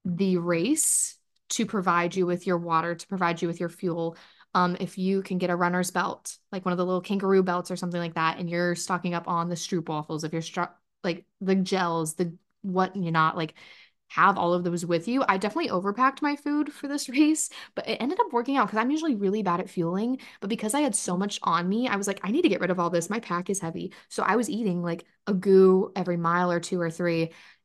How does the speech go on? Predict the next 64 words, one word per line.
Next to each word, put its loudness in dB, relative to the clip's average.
and 2
I -2
felt -4
so -2
good 0
throughout -2
the -8
whole 0
race. -2
I -2
was -2
never -2
starving. -2
By 4
the 4
time 2
we 2
got 4
to 0
lunch, 2
I 2
was 0
starving, -2
and 0
I 2
think 0
that -6
by 4
that 0
point, -4
'cause -4
when 0
we 2
ran 0
in 0
New 0
York -4
City, -2
I -4
was -2
not 0
hungry -4
at -2
all 0
afterwards, -4
and -2
I -4
think -2
it's -4
because -4
I 0
literally -4
starved -2
my -2
body, 0
and -2
it -8
was -6
like, -2
"Fine, 4
I'm -4
shutting 0
down." -2
<laughs> -20